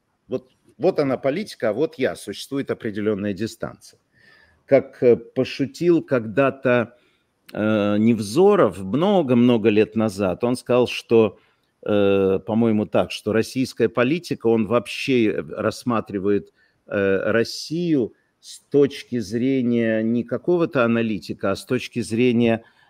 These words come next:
э, какого-то, знаешь, орнитолога, какого-то, э, который наблюдает вот за вот этим вот, вот за вот этим каким-то живым организмом, э, но у нас нет другой роли.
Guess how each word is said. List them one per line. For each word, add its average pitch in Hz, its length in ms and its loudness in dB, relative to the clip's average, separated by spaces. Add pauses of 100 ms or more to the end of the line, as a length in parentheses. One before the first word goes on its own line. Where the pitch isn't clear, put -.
(120)
э, 98 960 2
какого-то, 113 600 0
знаешь, 131 300 -2
орнитолога, 104 1120 0 (160)
какого-то, 113 680 -2 (440)
э, 98 640 -2
который 123 360 -2
наблюдает 127 920 2
вот 107 220 -4
за 110 140 -6
вот 113 200 -6
этим 113 380 -6
вот, 101 340 -8 (420)
вот 98 200 -10
за 110 180 -8
вот 107 180 -8
этим 104 320 -8
каким-то 104 400 -12
живым 107 400 -6
организмом, 117 840 -4 (380)
э, 101 280 0
но 113 380 0
у 101 240 -6
нас 117 360 -4
нет 135 280 0
другой 110 360 -2
роли. 98 280 -4